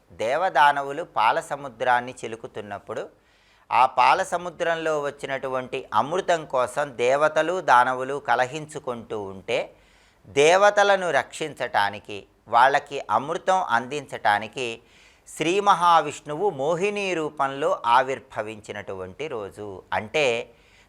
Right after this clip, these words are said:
క్షీరసాగర మథనంలో అమృతం ఆవిర్భవించిన రోజు మోహిని ఏకాదశి. అందుకే మోహిని ఏకాదశి సందర్భంగా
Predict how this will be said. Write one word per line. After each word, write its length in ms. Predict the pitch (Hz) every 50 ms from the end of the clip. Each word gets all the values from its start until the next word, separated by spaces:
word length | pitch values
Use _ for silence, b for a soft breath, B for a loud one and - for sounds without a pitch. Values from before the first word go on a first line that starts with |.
| b
క్షీరసాగర 960 | - - - 165 170 202 214 214 208 214 - 180 175 175 175 160 175 170 160
మథనంలో 680 | 151 143 139 135 139 143 139 139 139 139 147 180 220 - - - -
అమృతం 640 | 117 127 151 175 202 226 226 226 214 208 202 196 - -
ఆవిర్భవించిన 1000 | - 123 131 139 139 143 135 - - - 127 120 120 120 120 117 - 113 107 104 101
రోజు 320 | 104 104 107 101 92 156
మోహిని 640 | 175 170 135 110 110 101 92 101 101 101 110 135
ఏకాదశి. 880 | 143 117 98 92 - - 95 90 87 85 95 - - 107 98 92 90 - - - -
అందుకే 640 | 92 92 98 113 127 - 135 123 110 107 107 - B B B B B B B -
మోహిని 420 | 110 123 135 131 147 160 170 170
ఏకాదశి 680 | 170 160 151 143 139 - 143 135 127 120 123 - - 120
సందర్భంగా 880 | - 110 107 107 104 107 98 - - - 104 107 101 113 139 190 226